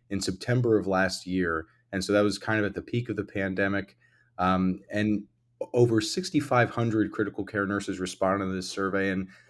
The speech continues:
no surprise, over ninety percent reported that there were depletion in nursing staffing at their hospital. Over sixty percent said they were thinking about leaving the profession because of their experience during covid.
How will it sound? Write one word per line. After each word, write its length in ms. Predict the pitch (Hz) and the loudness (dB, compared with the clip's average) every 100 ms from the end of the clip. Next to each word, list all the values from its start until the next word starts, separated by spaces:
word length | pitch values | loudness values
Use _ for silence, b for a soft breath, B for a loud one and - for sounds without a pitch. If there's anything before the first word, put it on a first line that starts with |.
| B | B
no 240 | 120 131 131 | 2 4 4
surprise, 800 | 127 - 110 101 101 98 92 - | 0 -2 2 4 4 2 -2 -4
over 220 | 98 98 | -2 0
ninety 320 | 98 113 113 | 0 0 0
percent 540 | 107 104 - 107 101 98 | -2 -4 -2 -2 -2 -4
reported 500 | 92 - 101 98 95 | -6 -2 -2 -2 -2
that 220 | 95 - b b b | -4 -6 b b b
there 120 | 98 | 2
were 140 | 98 95 | 4 2
depletion 540 | 98 - 110 104 95 | -2 -2 -2 0 -2
in 100 | 92 | 0
nursing 380 | 98 101 101 92 | 0 -2 -4 -6
staffing 520 | - 98 95 98 95 | 0 2 2 0 -4
at 120 | 92 | -4
their 140 | 82 87 | -4 0
hospital. 760 | 101 95 - 101 98 95 - b b b | 0 0 -2 -2 0 -2 -6 b b b
Over 200 | 107 92 | 2 2
sixty 380 | 92 120 113 110 | 0 -2 -2 -4
percent 360 | 101 - 104 95 | -6 -2 -2 0
said 200 | 107 98 | 0 2
they 80 | |
were 140 | 92 92 | 0 -2
thinking 280 | - 95 95 | -4 -4 -2
about 220 | 90 90 | -4 -2
leaving 300 | 101 101 101 | -2 0 -2
the 60 | |
profession 600 | 95 87 - 95 - 101 | -4 -6 -2 -2 0 -4
because 480 | 92 95 - 98 98 | -4 -8 -4 -2 -2
of 80 | 95 | -2
their 160 | 98 92 | 0 -2
experience 480 | - 98 98 92 | -4 -4 -4 -4
during 240 | - 92 90 | -4 -4 -6
covid. 560 | - 104 104 107 104 | -4 -2 0 0 -2